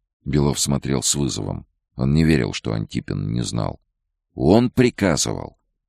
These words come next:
Лейтенант довольно улыбался. «Методы физического воздействия на подследственного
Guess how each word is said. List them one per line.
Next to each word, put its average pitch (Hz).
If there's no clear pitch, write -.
Лейтенант 60
довольно 55
улыбался. 53
«Методы 95
физического 67
воздействия 69
на 60
подследственного 80